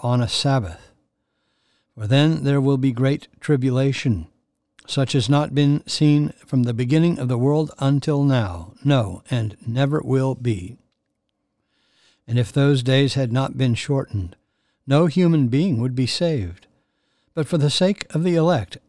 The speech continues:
those days will be shortened. Then, if anyone says to you, "Lo, here is the Christ," or, "There he is," do not believe it. For false Christs and false prophets will arise and show great signs and wonders,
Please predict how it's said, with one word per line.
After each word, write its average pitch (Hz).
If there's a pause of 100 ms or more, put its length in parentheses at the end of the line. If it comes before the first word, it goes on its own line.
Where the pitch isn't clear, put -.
(140)
those 156
days 156
will 180
be 120
shortened. 101 (1040)
Then, 123
if 131
anyone 139
says 160
to 147
you, 131 (300)
"Lo, 156 (140)
here 143
is 131
the 160
Christ," - (220)
or, 131 (180)
"There 220
he 123
is," 151 (480)
do 208
not 120
believe 104
it. - (1200)
For 156
false 143
Christs -
and 117
false 151
prophets 135
will 151
arise 107
and 120
show 156
great 156
signs 151
and 123
wonders, 143